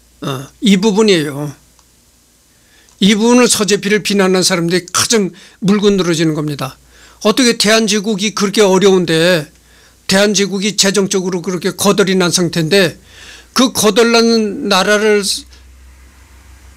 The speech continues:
거덜난 나라한테 무려 칠 년 십 개월 봉급을 달라. 그리고 거기에 플러스 두 달치 봉급을 더해서 달라. 이렇게 해서 거액을 움켜쥐고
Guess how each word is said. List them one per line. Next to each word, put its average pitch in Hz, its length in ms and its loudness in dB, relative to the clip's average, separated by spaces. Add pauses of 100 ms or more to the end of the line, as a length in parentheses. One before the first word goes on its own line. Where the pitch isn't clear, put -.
(720)
거덜난 214 480 2
나라한테 196 680 0 (420)
무려 220 340 4
칠 233 260 0
년 214 120 4
십 196 240 -2
개월 196 320 2
봉급을 180 540 -4 (320)
달라. 156 360 -2 (1080)
그리고 220 460 2 (180)
거기에 208 340 2
플러스 214 360 0
두 180 120 -4
달치 190 300 0
봉급을 175 400 -6
더해서 170 540 -2
달라. 156 340 -4 (840)
이렇게 262 300 2
해서 226 240 2
거액을 208 560 2
움켜쥐고 175 680 -4